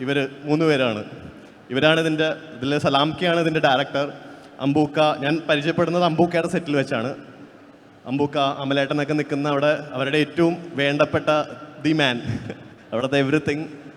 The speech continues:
സലാംക്കയാണ്. അപ്പോൾ അവരുടെ ഇടയിൽ നിന്ന് പരിചയപ്പെട്ട്, എന്താ പറയുക, അന്നോട്ട് ഉള്ളൊരു ബന്ധമാണ്. അപ്പോൾ ആദ്യമായിട്ട് സലാംക്ക ഒരു സിനിമ ചെയ്യുമ്പോൾ നല്ലൊരു വേഷം, ഞാൻ ഈ നേരെന്ന് പറഞ്ഞ സിനിമ ഇറങ്ങിയിട്ട് എല്ലാവരും എന്നെ വില്ലൻ, മറ്റേ ഓരോരോ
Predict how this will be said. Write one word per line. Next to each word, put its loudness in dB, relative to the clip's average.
സലാംക്കയാണ്. -4
അപ്പോൾ -2
അവരുടെ 2
ഇടയിൽ -2
നിന്ന് -2
പരിചയപ്പെട്ട്, 2
എന്താ 2
പറയുക, 2
അന്നോട്ട് 2
ഉള്ളൊരു 6
ബന്ധമാണ്. 2
അപ്പോൾ -4
ആദ്യമായിട്ട് 2
സലാംക്ക 2
ഒരു -2
സിനിമ 4
ചെയ്യുമ്പോൾ 2
നല്ലൊരു 6
വേഷം, 4
ഞാൻ -2
ഈ -4
നേരെന്ന് 2
പറഞ്ഞ 4
സിനിമ 2
ഇറങ്ങിയിട്ട് 0
എല്ലാവരും 4
എന്നെ 4
വില്ലൻ, 4
മറ്റേ 4
ഓരോരോ 4